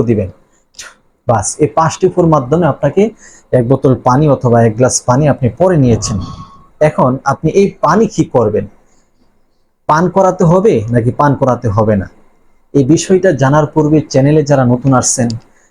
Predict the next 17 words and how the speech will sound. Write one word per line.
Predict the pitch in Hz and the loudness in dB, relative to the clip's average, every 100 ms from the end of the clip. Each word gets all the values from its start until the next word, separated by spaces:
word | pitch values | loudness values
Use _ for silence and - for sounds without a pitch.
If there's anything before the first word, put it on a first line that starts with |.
| _ | _
এবং | 113 135 - | 0 0 0
আমলটি | 139 165 196 170 | 0 2 2 0
যারা | 147 135 | 0 0
করতে | 104 139 - 123 | 0 -4 -4 -4
চাচ্ছেন, | 131 - 156 127 | -4 -4 0 2
অবশ্যই, | 117 147 - 165 127 | 2 -2 -2 0 0
অবশ্যই | 135 - 165 - | 0 -4 -6 -2
চ্যানেলটি | 123 123 127 | 0 0 -4
সাবস্ক্রাইব | - 147 - 123 104 | -6 -4 -4 -4 -4
করবেন | 117 104 101 - _ - - - - | -4 -2 -4 -8 _ -20 -20 -18 -2
এবং | 131 147 135 196 - _ - | 0 2 0 -6 -14 _ -12
সবার | - 135 139 139 | -2 0 2 2
উপকারের | 165 170 165 156 | 0 0 0 -2
স্বার্থে | - 143 - 175 | -4 -4 0 0
ভিডিওটি | 123 131 135 120 | 2 2 2 -2
শেয়ার | - - 113 107 | -4 -2 -2 0
করবেন। | 107 101 | -2 -2